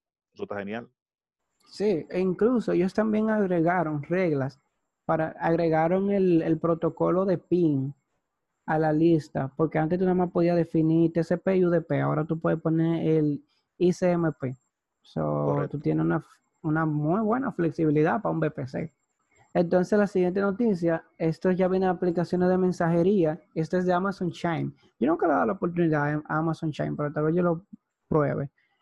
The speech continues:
Speaker 2: porque acaban de agregar, eh, policies para manejar el acceso a los meetings. Antes, ellos tenían un modelo tipo Zoom, que es que tú tienes que tener el I D, tienes que tener el password para poder entrar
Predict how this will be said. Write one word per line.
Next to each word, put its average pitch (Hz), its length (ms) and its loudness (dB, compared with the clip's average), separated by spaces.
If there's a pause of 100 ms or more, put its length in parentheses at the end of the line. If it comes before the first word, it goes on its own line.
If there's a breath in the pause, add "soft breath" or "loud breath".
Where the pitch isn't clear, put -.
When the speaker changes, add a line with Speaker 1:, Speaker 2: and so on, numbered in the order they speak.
(180)
Speaker 2:
porque 175 220 0
acaban 202 340 0
de 233 80 0
agregar, 185 720 0 (600)
eh, 165 120 2
policies 175 840 0 (360)
para 165 200 2
manejar 165 720 0
el 185 200 0
acceso 175 440 -2
a 185 40 2
los 175 200 0
meetings. 180 480 2
Antes, 185 540 -2 (300)
ellos 175 180 4
tenían 190 300 4
un 185 100 4
modelo 180 340 2
tipo 175 300 0
Zoom, 208 260 0
que 165 100 -2
es 165 60 -2
que 170 120 -2
tú 165 160 -6
tienes 180 200 2
que 180 80 2
tener 180 240 0
el 170 100 2
I 165 40 2
D, 208 220 2
tienes 180 140 0
que 180 80 -2
tener 175 160 0
el 165 60 0
password 151 420 -8
para 147 140 -8
poder 151 220 -2
entrar 143 240 -8